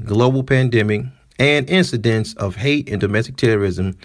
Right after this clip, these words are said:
are perpetuated, leading to routine brutalization of African Americans, the health and safety of our people are at an unparalleled risk. Senseless hate crimes, an incident of coronavirus cases and deaths spreading throughout the black community display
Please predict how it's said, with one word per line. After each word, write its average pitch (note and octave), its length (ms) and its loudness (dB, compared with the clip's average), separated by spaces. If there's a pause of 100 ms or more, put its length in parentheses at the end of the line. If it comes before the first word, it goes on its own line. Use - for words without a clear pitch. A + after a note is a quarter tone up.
(340)
are G2 120 0
perpetuated, C#3+ 720 2
leading B2+ 280 0
to A#2 120 -2
routine C3 460 0
brutalization A2+ 640 0
of F#2+ 100 0
African A2+ 300 0
Americans, A2+ 600 0 (500)
the F#2+ 80 2
health G#2+ 260 2
and C#3+ 100 0
safety C#3 380 0
of A2 160 2
our A#2 140 2
people A#2+ 520 0
are A2+ 220 4
at G#2+ 240 0
an F#2+ 220 -2 (260)
unparalleled B2 920 2
risk. F#2+ 460 -2 (800)
Senseless C#3 520 0
hate C3+ 200 4
crimes, G2+ 520 -2 (840)
an A#2 140 4
incident B2 580 2
of G#2+ 120 -2
coronavirus B2+ 640 0
cases A2 360 -2
and A2+ 140 0
deaths G2 360 0 (120)
spreading A#2 460 0
throughout A#2+ 320 0
the A#2+ 60 -2
black A2+ 280 2
community G2+ 420 0
display F#2+ 560 0